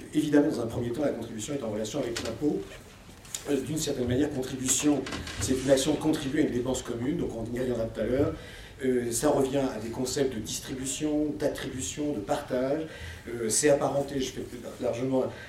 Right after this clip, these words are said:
euh, pas le détour, mais à la notion de tribu, fondamentale, donc la communauté, euh, le principe de société, de socialité, et cetera, sont, sont liés. On trouve ça dans des expressions comme, par exemple, payer son tribut, et cetera, et cetera. Donc ça, c'est, en fait, euh,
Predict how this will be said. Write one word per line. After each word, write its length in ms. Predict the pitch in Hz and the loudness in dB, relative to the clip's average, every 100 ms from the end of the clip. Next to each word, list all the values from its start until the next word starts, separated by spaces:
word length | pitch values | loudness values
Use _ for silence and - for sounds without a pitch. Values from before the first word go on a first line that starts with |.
| - 110 | -8 -4
euh, 100 | 104 | -4
pas 80 | 113 | -4
le 60 | 110 | -2
détour, 360 | 135 160 139 | -2 2 4
mais 160 | 131 123 | 4 4
à 100 | 117 | 0
la 80 | 123 | 0
notion 240 | 131 139 | 0 0
de 80 | 117 | -2
tribu, 400 | 110 156 139 147 - - - - - - | -2 -4 -4 -8 -12 -18 -18 -20 -20 -8
fondamentale, 600 | 139 123 117 143 143 143 | -4 -2 -2 0 0 0
donc 160 | 127 120 | -4 -4
la 60 | |
communauté, 600 | - 143 135 131 - 131 - - - - - 123 | -2 -2 2 0 0 -6 -8 -16 -16 -16 -6 -2
euh, 340 | 123 120 113 | 0 0 0
le 80 | 120 | 2
principe 340 | 131 135 120 | 2 2 0
de 60 | 120 | 0
société, 540 | 131 131 131 - 139 | 0 0 0 -2 -2
de 80 | 117 | 0
socialité, 580 | 117 127 123 110 - 127 | 0 2 0 -2 -2 -2
et 20 | |
cetera, 340 | 117 117 131 | -2 0 2
sont, 280 | 127 131 120 117 - | 2 0 -4 -8 -12
sont 200 | - 113 | -6 -4
liés. 220 | 110 143 | 0 0
On 60 | 127 | 0
trouve 160 | 120 | -2
ça 120 | 110 127 | -4 -2
dans 100 | 107 | -2
des 120 | 110 | -4
expressions 360 | 110 110 - | -6 -6 -4
comme, 160 | 139 107 | -2 -2
par 100 | 107 | 0
exemple, 200 | 104 - | 0 0
payer 120 | 117 | 0
son 160 | 113 104 | 0 -2
tribut, 440 | - 107 117 131 | -4 -6 -6 -6
et 40 | 117 | -6
cetera, 240 | 120 - | -6 -8
et 40 | - | -10
cetera. 200 | - - - - - - - - 135 | -14 -20 -20 -20 -20 -20 -20 -12 -4
Donc 140 | 135 | 0
ça, 140 | 165 | 2
c'est, 180 | 156 127 | 2 6
en 120 | 127 | 4
fait, 260 | - 147 | 6 4
euh, 60 | 120 | 4